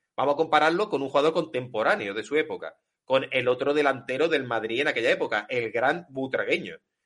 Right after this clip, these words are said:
Emilio Butragueño, ídolo absoluto, en un momento prime absoluto. Vamos a comparar año por año que coincidieron con, con Hugo Sánchez.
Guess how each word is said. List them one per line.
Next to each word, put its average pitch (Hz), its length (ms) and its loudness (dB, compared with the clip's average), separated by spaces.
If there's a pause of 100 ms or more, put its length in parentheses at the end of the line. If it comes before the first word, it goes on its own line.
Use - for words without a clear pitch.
(140)
Emilio 127 340 2
Butragueño, 147 680 0 (320)
ídolo 143 380 4
absoluto, 165 840 0
en 113 100 -8
un 120 80 -12
momento 139 680 2
prime 139 440 2
absoluto. 156 680 -4 (1040)
Vamos 160 300 6
a 170 60 6
comparar 175 420 6
año 170 280 2
por 160 120 4
año 185 220 0
que 180 100 -2
coincidieron 156 600 -2
con, 131 580 0
con 131 180 -2
Hugo 131 220 0
Sánchez. 92 420 -10